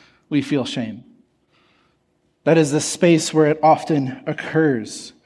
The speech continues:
I want to point out something. Often,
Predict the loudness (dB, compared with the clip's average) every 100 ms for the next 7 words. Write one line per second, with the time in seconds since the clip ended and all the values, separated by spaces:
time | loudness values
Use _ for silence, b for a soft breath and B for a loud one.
0 | B B 4 4 0 -8 -20 _ _ _
1 | _ _ _ _ _ _ _ -4 0 2
2 | 2 2 0 0 0 0 0 -2 B B
3 | B B B _ _ _ _ _ _ _
4 | _ _ _ _ _ _ _ _ _ _
5 | _ _ _ -20 -20 -20 _ _ _ _
6 | _ -20 -20 _ 0 0 0 -2 -2 -4
7 | -8 -20